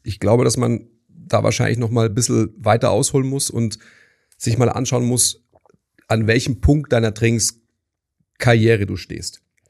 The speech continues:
Ich denke, dass am Anfang, also, ähm, sogenannte Newbie Gains, dass die halt relativ einfach einzufahren sind und dass es am Anfang wahrscheinlich relativ egal ist, was du trainierst,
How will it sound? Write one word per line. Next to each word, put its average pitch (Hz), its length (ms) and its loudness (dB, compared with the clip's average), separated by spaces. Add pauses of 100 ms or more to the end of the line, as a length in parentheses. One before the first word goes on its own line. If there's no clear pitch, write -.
(240)
Ich - 140 -16
denke, 123 200 -2
dass 120 160 -2
am 110 120 -4
Anfang, 120 320 -6
also, 104 400 -4
ähm, 104 400 -6
sogenannte 110 400 -2
Newbie 127 320 0
Gains, 120 320 0
dass 110 160 -2
die 110 120 0
halt 113 140 0
relativ 113 440 -2
einfach 127 420 -4
einzufahren 135 560 -10
sind 170 260 -14 (640)
und 107 180 -4
dass 110 120 -2
es 120 100 -4
am 101 140 -4
Anfang 113 360 -6
wahrscheinlich 110 380 -4
relativ 123 320 -2
egal 107 320 -2
ist, 117 120 -8
was 120 140 -2
du 127 120 -8
trainierst, 127 520 -6